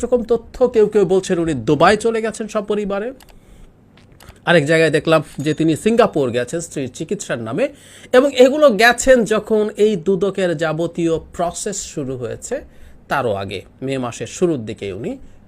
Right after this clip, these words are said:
চলে গেছেন, উনি আসলে দেশে নেই। আমি আসছি যে, আহ, জনাব বেনজিরের কথায়, আমি এরকম আরেকটা পলায়নের ঘটনা মনে পড়লো, তার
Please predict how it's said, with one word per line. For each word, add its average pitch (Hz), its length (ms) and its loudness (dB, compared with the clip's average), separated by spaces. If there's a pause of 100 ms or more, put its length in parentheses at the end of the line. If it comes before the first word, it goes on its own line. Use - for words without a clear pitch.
(120)
চলে 123 300 -2
গেছেন, - 320 -12 (140)
উনি 131 160 -8
আসলে 104 280 -12
দেশে 98 260 -12
নেই। - 200 -10 (1700)
আমি 240 160 6
আসছি 247 320 4
যে, 135 140 -2
আহ, 127 160 -4
জনাব 135 220 -2
বেনজিরের 127 460 -4
কথায়, 117 320 -8
আমি 139 180 -8
এরকম 139 180 -10
আরেকটা 143 260 -6
পলায়নের 170 560 0
ঘটনা 147 300 -6
মনে 135 240 -4
পড়লো, 135 300 0
তার 127 160 2